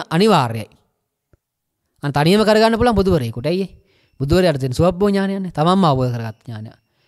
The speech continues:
රහත් වෙන්නත් තේරුම් ගත්ත කෙනෙක් අහන්න ඕන. ආ, පළවෙනි රහතන් වහන්සේටත්, කොණ්ඩඤ්ඤ මහ රහතන් වහන්සේටත් බුදුහාමුදුරන් අහන්න වෙනවා.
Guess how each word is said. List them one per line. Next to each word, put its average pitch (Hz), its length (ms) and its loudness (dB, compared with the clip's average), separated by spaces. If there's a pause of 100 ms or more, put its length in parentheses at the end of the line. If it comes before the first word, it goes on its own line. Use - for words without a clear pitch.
(260)
රහත් 185 320 0
වෙන්නත් 247 360 0 (680)
තේරුම් 185 240 2
ගත්ත 208 180 0
කෙනෙක් 214 280 -2
අහන්න 170 240 0
ඕන. 113 140 -6
ආ, 120 180 -10
පළවෙනි 151 340 0
රහතන් 190 320 2
වහන්සේටත්, 208 480 -2 (220)
කොණ්ඩඤ්ඤ 165 400 0
මහ 180 120 2
රහතන් 190 300 0
වහන්සේටත් 208 320 -4 (640)
බුදුහාමුදුරන් 190 480 2
අහන්න 196 240 -2
වෙනවා. 107 260 -10